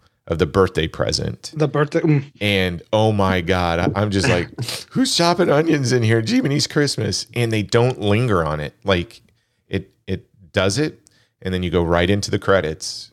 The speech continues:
Speaker 1: And it has one of the perfect endings, um, I've seen in a long time.
Speaker 2: It's a, it's a prison movie.
Speaker 1: <laughs> It's,
Speaker 2: It's a
Speaker 1: dude,
Speaker 2: goddamn prison movie.
Speaker 1: Andy from Shawshank and Paddington have so much in common,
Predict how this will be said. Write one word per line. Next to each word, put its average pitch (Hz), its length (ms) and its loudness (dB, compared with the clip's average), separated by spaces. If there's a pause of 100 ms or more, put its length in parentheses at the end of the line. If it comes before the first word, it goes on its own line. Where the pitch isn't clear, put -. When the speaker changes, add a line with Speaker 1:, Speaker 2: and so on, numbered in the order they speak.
(160)
Speaker 1:
And 90 160 -4
it 95 140 -2
has 104 200 0
one 113 120 2
of 110 60 -2
the 98 80 2
perfect 120 420 -2
endings, 85 680 -4
um, 85 340 -2
I've 85 120 -4
seen 98 160 0
in 87 40 -2
a 80 100 -4
long 85 200 0
time. 85 460 -2
Speaker 2:
It's - 120 0
a, 392 100 0 (300)
it's - 240 -2
a 403 60 -2
prison 330 560 -2
movie. 190 300 -4
Speaker 1:
<laughs> - 20 -6
It's, - 960 -2
Speaker 2:
It's 359 140 0
a 349 40 2 (100)
Speaker 1:
dude, 233 100 2
Speaker 2:
goddamn 233 440 0
prison 226 440 0
movie. 165 380 2
Speaker 1:
Andy 208 220 2
from 170 200 -2
Shawshank 139 680 0
and 113 220 0
Paddington 120 600 2
have 101 200 2
so 131 320 0
much 120 240 0
in 104 120 -2
common, 87 720 0